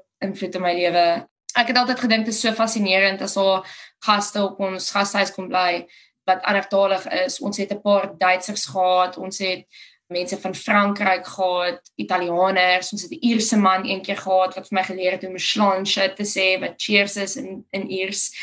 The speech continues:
Ons het, ja, en, en deur hulle het ek ook, ek het ook deur van die gaste Engels geleer. Ek kan baie goed onthou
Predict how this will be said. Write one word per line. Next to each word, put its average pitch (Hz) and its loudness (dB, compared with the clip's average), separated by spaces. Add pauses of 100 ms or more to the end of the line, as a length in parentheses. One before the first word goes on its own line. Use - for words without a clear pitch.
(340)
Ons 233 2
het, 226 2
ja, 240 4
en, 220 2
en - 0
deur 220 4
hulle 202 2
het 214 0
ek 220 -2
ook, 208 -2
ek 214 -4
het 220 -4
ook 214 -8
deur 208 0
van 214 -2
die 202 0
gaste 196 0
Engels 220 0
geleer. 175 0
Ek 196 0
kan 196 -4
baie 196 2
goed 214 -4
onthou 190 2